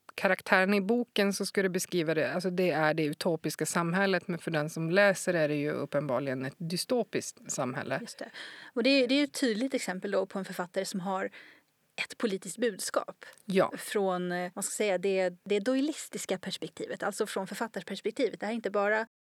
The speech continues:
Speaker 2: det handlar inte liksom om en politisk situation bara i själva boken, utan det är liksom författaren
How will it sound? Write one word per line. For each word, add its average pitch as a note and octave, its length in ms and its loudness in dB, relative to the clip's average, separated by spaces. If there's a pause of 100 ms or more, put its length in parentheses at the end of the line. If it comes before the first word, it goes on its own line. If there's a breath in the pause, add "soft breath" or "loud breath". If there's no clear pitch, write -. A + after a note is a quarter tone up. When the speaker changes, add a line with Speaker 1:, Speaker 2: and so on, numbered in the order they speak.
(100)
Speaker 2:
det G#3 140 -2
handlar A3+ 260 2
inte - 180 -6
liksom F3+ 260 -8
om F3 100 -2
en F3 120 -4
politisk F3+ 340 -6
situation F3 560 -8
bara F3 280 -2
i F3 220 -6
själva F3 260 -2
boken, G#3 340 -2
utan F#3+ 240 -6
det A3+ 60 0
är A3+ 80 2
liksom F#3 240 -8
författaren G#3+ 640 -2